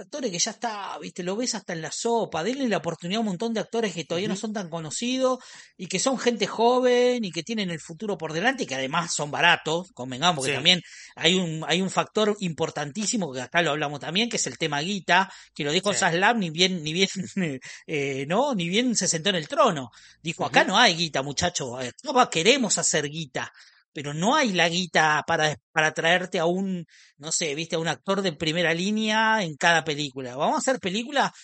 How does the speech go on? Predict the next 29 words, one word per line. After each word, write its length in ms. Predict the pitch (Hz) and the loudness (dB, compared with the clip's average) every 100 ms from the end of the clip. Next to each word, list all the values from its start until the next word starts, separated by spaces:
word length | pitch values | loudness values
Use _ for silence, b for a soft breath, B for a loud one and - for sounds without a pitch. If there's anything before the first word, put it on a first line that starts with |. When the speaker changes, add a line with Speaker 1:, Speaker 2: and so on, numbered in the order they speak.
| B B B | B B B
Speaker 1:
dentro 420 | 147 220 247 233 | 0 2 4 2
de 120 | 190 | 2
los 300 | 165 165 151 - | 0 -2 -4 0
costos, 1300 | 226 226 - 208 185 156 151 147 139 139 131 139 | 4 4 4 4 4 4 2 0 -2 -4 -6 -6
¿no? 240 | 143 214 269 | 2 2 2
posibles, 880 | 185 - 240 254 277 311 359 - - b b - | 0 0 2 0 0 -2 -2 -2 -4 b b -14
eh, 600 | 135 135 131 131 131 131 | -8 -6 -6 -6 -8 -10
y 80 | 151 | -6
basándonos 500 | 147 - 233 202 180 | -2 0 0 0 2
más 240 | 185 226 | 4 4
que 140 | - 170 | 2 2
nada, 720 | 202 302 294 208 160 143 139 | 2 4 4 4 4 0 -4
me 100 | 120 | -6
parece 320 | 120 170 220 | -6 -4 -4
que 140 | 170 | -4
el 100 | 151 | -2
apoyo 540 | 139 - 190 202 - 170 | -4 -2 0 0 0 -2
va 80 | 139 | -2
a 40 | |
estar 360 | - 175 220 262 B B | 2 4 4 0 B B
en 120 | 151 143 | -6 -4
lo 80 | |
que 100 | 151 131 | -2 -2
decía 540 | 123 - 165 151 139 135 | -2 -2 0 0 0 -2
James 220 | 160 - | -4 -4
Gunn 160 | 170 190 | -4 -2
de 440 | 185 151 135 131 B B - | -2 -2 -4 -6 B B -10
apoyarse 480 | 135 160 208 180 | -2 4 4 4
en, 120 | 202 | 0